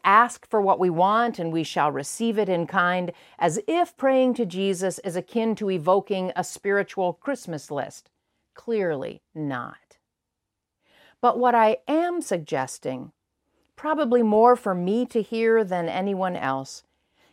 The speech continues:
is that prayer can change us in direct proportion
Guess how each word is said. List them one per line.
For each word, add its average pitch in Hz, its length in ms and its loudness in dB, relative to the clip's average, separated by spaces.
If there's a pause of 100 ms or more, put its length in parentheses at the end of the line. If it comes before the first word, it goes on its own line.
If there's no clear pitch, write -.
(140)
is 240 240 4
that - 260 -4
prayer 170 640 -2 (560)
can 254 580 0
change 240 520 -2
us 214 360 2
in 190 160 -4
direct 175 640 0
proportion 185 760 -4